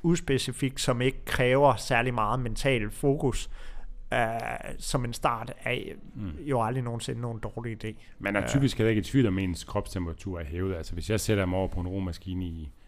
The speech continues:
Speaker 2: eller en cykel i to-tre minutter, og så lige giver gas de sidste tredive sekunder, så, så er det også fint.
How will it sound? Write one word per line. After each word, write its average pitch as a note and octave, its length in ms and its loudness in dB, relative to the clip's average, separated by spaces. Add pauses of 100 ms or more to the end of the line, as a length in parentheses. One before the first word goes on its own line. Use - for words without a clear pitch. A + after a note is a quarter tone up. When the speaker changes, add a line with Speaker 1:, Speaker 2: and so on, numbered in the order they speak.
(120)
Speaker 2:
eller F#2 100 -6
en - 80 -2
cykel G2 380 0
i E2+ 120 -4
to-tre A2+ 400 -2
minutter, G#2 320 2
og E2+ 120 0
så G2+ 100 0
lige G2 160 2
giver F#2 180 -2
gas F2+ 220 0
de G2 140 -4
sidste G2+ 260 -4
tredive F#2 260 0
sekunder, F2 360 -4
så, G2 360 -2
så - 180 -6
er G#2 40 0
det G2+ 100 0
også G2 240 -2 (160)
fint. G#2+ 340 -2